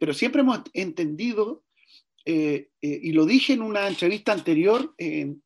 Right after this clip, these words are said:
para, para, para un medio que me, me preguntaba, yo creo que, eh, en gen-, hablemos en general, ¿cierto? Eh, eh, de, más, más que de la academia,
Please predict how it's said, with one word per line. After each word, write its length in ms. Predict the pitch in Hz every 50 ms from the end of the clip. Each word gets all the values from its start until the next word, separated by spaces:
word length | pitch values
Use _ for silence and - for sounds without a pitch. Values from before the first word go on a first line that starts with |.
| - _
para, 300 | - 147 143 143 139 -
para, 240 | - 151 143 139 143 139
para 220 | _ - 131 143
un 140 | 160 165 165
medio 380 | 160 175 185 185 190 190 185 160
que 140 | 170 165 147
me, 180 | 147 156 - -
me 260 | 143 147 143 143 135
preguntaba, 840 | - - - 135 135 - 139 139 - - 165 160 156 170 208 - _ _ _ _ _ _ _ _ _ _ _ _ _ _ _ _ _ _ _ _ _ - 147
yo 140 | 156 233
creo 280 | 226 247 277 285 294 277
que, 300 | - 254 254 240 - - -
eh, 280 | 180 180 170 165 160 151 147 143 139 139 - _ _
en 160 | - 165 160
gen-, 260 | 151 - 190 170 - -
hablemos 420 | - 170 160 180 247 277 294 294 269
en 80 | 220
general, 640 | - - 208 175 180 170 165 185 214 247 294 - - _ _
¿cierto? 680 | - - 196 196 - _ - 196 196 196 190 180 - -
Eh, 420 | - 160 151 147 147 143 143 139 - _ _ _ _ _ _ _ _
eh, 400 | - 151 143 139 139 135 - - -
de, 280 | 87 82 - - _ _ _ -
más, 280 | 143 151 180 214 240 285 277 -
más 220 | 165 190 226 -
que 120 | - 254
de 120 | 208 214 196
la 80 | 185
academia, 800 | 180 165 160 151 143 139 147 180 220 208 185 160 160 170 214 311